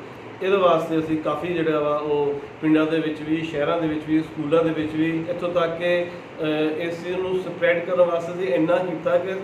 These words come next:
ਅਸੀਂ, ਅਹ, ਮਾਈਕ ਲੈ ਕੇ ਤੇ ਮੈਂ ਖੁਦ ਜਾ ਕੇ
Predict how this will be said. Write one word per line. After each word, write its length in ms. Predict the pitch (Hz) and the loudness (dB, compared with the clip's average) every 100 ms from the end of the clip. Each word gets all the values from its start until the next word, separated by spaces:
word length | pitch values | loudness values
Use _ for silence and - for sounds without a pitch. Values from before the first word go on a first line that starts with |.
| 175 | -6
ਅਸੀਂ, 380 | - 185 185 | -4 -2 -2
ਅਹ, 640 | 185 - - - 156 151 156 | -4 -10 -10 -4 -2 0 2
ਮਾਈਕ 380 | 151 160 185 180 | 2 2 0 2
ਲੈ 220 | 160 143 | 4 4
ਕੇ 200 | 143 180 | 0 -4
ਤੇ 180 | 185 175 | -2 0
ਮੈਂ 200 | 165 160 | 0 -2
ਖੁਦ 300 | - 196 214 | 0 0 2
ਜਾ 240 | 190 160 | 2 2
ਕੇ 320 | 156 160 - | 2 0 -2